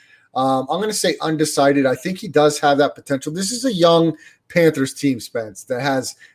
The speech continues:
a first-year head coach, a lot of pieces around him that he has not had an offseason with. Let's see if they stick with Bridgewater over the next two or three years and then maybe have a bridge,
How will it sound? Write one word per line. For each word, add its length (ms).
a 60
first-year 480
head 240
coach, 340
a 60
lot 240
of 80
pieces 420
around 340
him 100
that 180
he 100
has 160
not 180
had 160
an 80
offseason 560
with. 240
Let's 220
see 260
if 120
they 100
stick 420
with 160
Bridgewater 800
over 220
the 100
next 300
two 100
or 80
three 240
years 320
and 100
then 140
maybe 220
have 160
a 40
bridge, 540